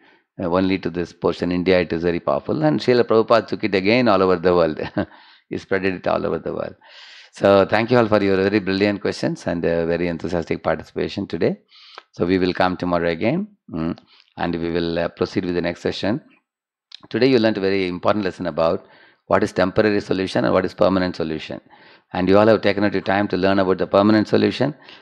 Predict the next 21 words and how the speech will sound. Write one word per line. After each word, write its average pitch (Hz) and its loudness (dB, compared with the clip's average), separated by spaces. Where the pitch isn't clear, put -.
and 95 0
you 104 6
will 101 6
learn 123 6
about 113 4
it 104 -2
even 113 4
more 123 0
logically 101 0
in 101 -6
the 92 -4
next, 95 -6
uh, 82 -4
next 90 -4
sessions. - -4
So 87 -2
don't 107 0
miss 98 -2
the 92 -4
next 92 -6
one. 104 -2